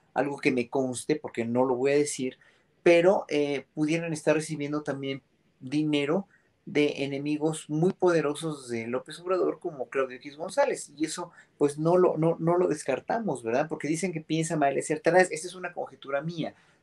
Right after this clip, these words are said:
pero en, en ese sentido, o sea, Ferriz de Con, que está con, con, este, con Frena, obviamente, ¿y quién, quién les paga los de Frena? ¿Y quiénes son Frena? Entonces, ahí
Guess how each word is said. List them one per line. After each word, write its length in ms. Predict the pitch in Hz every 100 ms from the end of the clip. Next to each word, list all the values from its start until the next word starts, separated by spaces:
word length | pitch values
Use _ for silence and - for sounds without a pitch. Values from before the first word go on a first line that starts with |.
| _
pero 440 | - 156 151 139 -
en, 400 | 143 151 156 147 -
en 200 | 147 156
ese 200 | 165 -
sentido, 760 | - 175 165 185 170 147 170 - - _
o 20 |
sea, 140 | - 151
Ferriz 300 | - 123 139
de 140 | 160
Con, 180 | 170 175
que 100 | 165
está 280 | 120 151 139
con, 240 | 143 131
con, 320 | - 120 117
este, 300 | 113 - 104 -
con 160 | 117
Frena, 560 | 120 151 143 127 147 160 _ _
obviamente, 600 | - 151 151 143 131 127
¿y 100 | 151
quién, 400 | 151 160 165 165 -
quién 140 | - 170
les 160 | 165
paga 240 | - 165 160
los 160 | 143
de 80 | 139
Frena? 480 | 135 170 190 190 135
¿Y 140 | 113
quiénes 360 | 117 - 165 151
son 160 | 147 143
Frena? 400 | 156 165 165 -
Entonces, 480 | - 156 160 190 - _ _ _ -
ahí 420 | 160 170 202 220